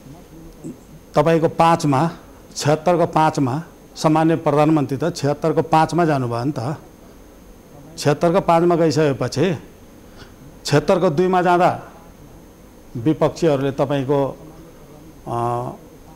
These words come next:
विश्वासको मत लिन सक्नु भएन, उहाँहरूले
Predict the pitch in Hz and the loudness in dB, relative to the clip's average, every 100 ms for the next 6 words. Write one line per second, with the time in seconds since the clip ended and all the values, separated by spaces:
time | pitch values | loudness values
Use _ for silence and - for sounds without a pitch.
0 | - - 131 131 170 156 - 156 147 143 | -20 -8 -4 -2 2 2 2 2 2 0
1 | - - - - - - - - - - | -4 -18 -20 -20 -20 -20 -20 -20 -20 -6
2 | 135 147 139 135 127 143 127 127 135 147 | 0 2 2 0 -2 -2 -2 -2 0 4
3 | 143 143 151 151 131 | 4 4 4 2 0